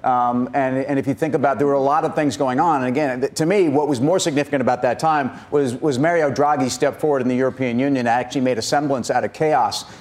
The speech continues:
in the pigs. So again, Southern Europe, and they were about to, they were the ones that were about to have the sovereign debt default. We were,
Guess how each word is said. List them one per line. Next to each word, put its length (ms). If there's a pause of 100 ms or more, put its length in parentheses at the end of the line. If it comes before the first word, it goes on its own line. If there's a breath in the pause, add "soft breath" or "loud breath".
in 140
the 80
pigs. 400
So 160
again, 180
Southern 340
Europe, 300
and 80
they 80
were 120
about 260
to, 180 (260 loud breath)
they 140
were 160
the 80
ones 380
that 160
were 100
about 240
to 60
have 160
the 80
sovereign 560
debt 240
default. 360
We 200
were, 320